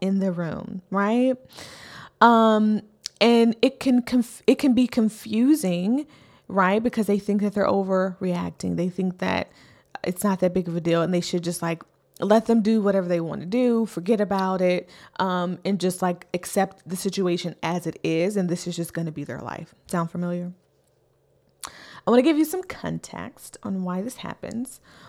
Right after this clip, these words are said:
why, why it's, why it's difficult to, one, set the boundary, um, and two, maintain the boundary, because those are two completely different things. Anybody can set a boundary. Anybody can say, "Hey, um,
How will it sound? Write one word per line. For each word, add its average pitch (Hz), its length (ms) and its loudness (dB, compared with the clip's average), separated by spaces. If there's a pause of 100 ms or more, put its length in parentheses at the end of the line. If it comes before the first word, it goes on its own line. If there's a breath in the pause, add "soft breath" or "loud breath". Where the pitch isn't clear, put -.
(120)
why, 233 640 -2 (420)
why 269 380 -4
it's, 381 240 -10 (320)
why 311 180 -4
it's 466 160 -4
difficult 262 480 -4
to, - 180 -4
one, 233 640 -2
set - 380 -6
the 240 80 -4
boundary, 180 560 -8 (880 loud breath)
um, 208 240 0
and 214 200 -2
two, 277 380 -2
maintain 208 920 -2
the 180 60 -4
boundary, - 400 -8
because 196 280 -6
those 202 220 -2
are 185 260 0 (340)
two 277 220 -2
completely 233 380 -2
different 175 340 -6
things. - 400 -10 (520 loud breath)
Anybody 302 440 4
can 180 140 -6
set 170 180 -4
a - 60 -10
boundary. - 440 -14
Anybody 294 460 2
can 254 180 -2
say, 185 280 0
"Hey, 202 500 -2 (440 loud breath)
um, 202 480 2